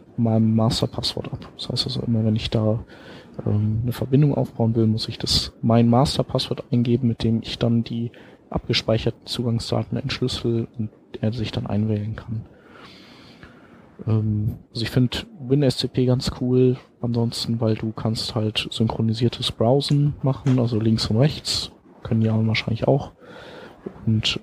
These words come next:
äh, du kannst, ähm, beim File-Transfer eben auch bestimmte Dateien auf die Ignore-Liste packen und damit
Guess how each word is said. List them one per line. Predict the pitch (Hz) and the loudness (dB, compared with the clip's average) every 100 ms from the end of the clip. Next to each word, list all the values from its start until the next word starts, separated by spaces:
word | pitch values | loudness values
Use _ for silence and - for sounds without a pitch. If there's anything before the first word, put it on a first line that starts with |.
| - | 0
äh, | 110 107 | 2 2
du | 104 107 | 0 -4
kannst, | - 107 107 98 - - - | -2 -2 0 -2 -2 -8 -4
ähm, | 107 104 | -2 0
beim | 110 107 110 110 - _ | 2 4 2 -2 -14 _
File-Transfer | - 113 117 - 110 - - 113 113 113 113 | 0 2 2 0 -2 -4 0 4 6 4 2
eben | 113 110 110 | -2 0 0
auch | - 113 | 0 -6
bestimmte | - 110 - 113 110 107 107 - - - - - | -4 -4 -2 -2 2 2 0 -6 -20 -20 -20 -4
Dateien | 120 - - 110 | -2 0 2 2
auf | 113 | 2
die | - - | -4 -2
Ignore-Liste | 117 117 131 127 117 - | 4 4 6 4 0 -2
packen | - 113 - 110 | -2 -2 0 0
und | 101 107 | 0 0
damit | 104 110 - | 2 2 0